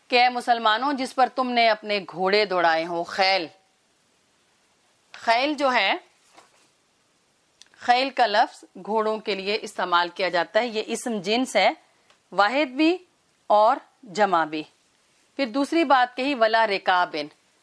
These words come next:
رکاب جو ہے، یہ اونٹ کی سواری کے لیے استعمال ہوتا ہے، اور جس پر تم نے جو ہے وہ اپنے اونٹ نہیں دوڑائے۔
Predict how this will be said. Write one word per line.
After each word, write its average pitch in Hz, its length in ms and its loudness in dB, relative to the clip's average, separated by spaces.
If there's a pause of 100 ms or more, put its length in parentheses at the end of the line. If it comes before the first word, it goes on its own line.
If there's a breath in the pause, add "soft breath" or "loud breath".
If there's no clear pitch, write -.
(200)
رکاب 233 440 2
جو 285 160 0
ہے، 262 200 2 (840)
یہ 240 460 4 (280)
اونٹ 311 360 4
کی 285 240 2
سواری 214 480 2
کے 208 160 -2
لیے 190 300 -2
استعمال 185 500 0
ہوتا 240 320 0
ہے، 277 80 0 (1160)
اور 240 200 4 (100)
جس 262 260 -6
پر 311 200 4 (180)
تم 254 180 0
نے 277 280 2 (420)
جو 220 180 2
ہے 220 240 4 (480)
وہ 247 380 2
اپنے 254 420 0
اونٹ 302 360 0
نہیں 302 260 2
دوڑائے۔ 180 420 2